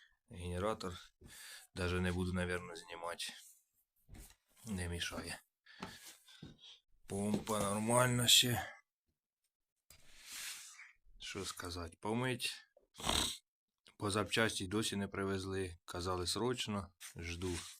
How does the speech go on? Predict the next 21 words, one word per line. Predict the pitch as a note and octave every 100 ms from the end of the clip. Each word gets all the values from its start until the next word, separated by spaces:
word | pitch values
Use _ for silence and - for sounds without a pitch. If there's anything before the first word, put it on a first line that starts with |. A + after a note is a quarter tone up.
| _ _ _ -
Поки | F2+ -
нічим, | F#2+ F2+ - F2
як | F2
кажуть, | F#2 F2+ E2+
зайнятися, | F2+ G2+ A2+ -
помию. | E2+ F2+ F2 E2 D#2+ - _ - - - - - - _
І | - F#2
що | F2+ G#2+
ще | F#2+ G2+
уточнив, | G2+ G2 G2 - A2+ A2 -
кажу, | F#2 F2+
«Надо | G2 G2+ F#2+
купити | G2 - G2 F#2+
оцей | - G2
датчик, | G#2+ A2+ - E2+
хазяїн». | - E2+ F2 E2+ E2+
Він | F2+
каже, | E2+ F2+ F2
«Що | E2+ A#2 G#2+
з | F2+
ним?» | E2+ D#2+